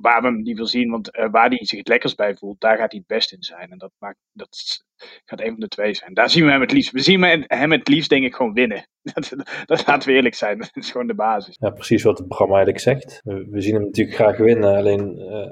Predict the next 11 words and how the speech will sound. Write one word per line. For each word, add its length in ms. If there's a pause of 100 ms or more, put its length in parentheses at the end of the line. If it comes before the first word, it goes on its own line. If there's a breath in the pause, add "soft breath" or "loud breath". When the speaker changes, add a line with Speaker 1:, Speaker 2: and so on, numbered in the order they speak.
(140)
Speaker 2:
over 120
het 100
algemeen 420
kan 180
er 60
maar 160
eentje 400
winnen 500
in 160
een, 220
eh, 380